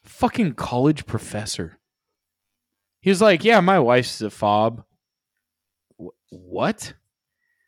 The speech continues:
White dude, like, super nerdy fucking white dude. Just imagine, like, nerdy, pedophile looking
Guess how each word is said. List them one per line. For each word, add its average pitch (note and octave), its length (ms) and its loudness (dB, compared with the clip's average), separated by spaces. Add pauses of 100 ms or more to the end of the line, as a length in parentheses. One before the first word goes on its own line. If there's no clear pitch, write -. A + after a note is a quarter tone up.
(480)
White A#2+ 480 -2
dude, F#2+ 260 -4
like, G#2 180 -6
super D#3 420 2
nerdy B2+ 440 0
fucking A2+ 440 -2
white G2 300 -6
dude. E2+ 340 -16 (580)
Just F3 380 0
imagine, C3+ 640 0
like, G2 280 -6 (280)
nerdy, C#3+ 680 -2 (1080)
pedophile B2 600 2
looking A2+ 560 -4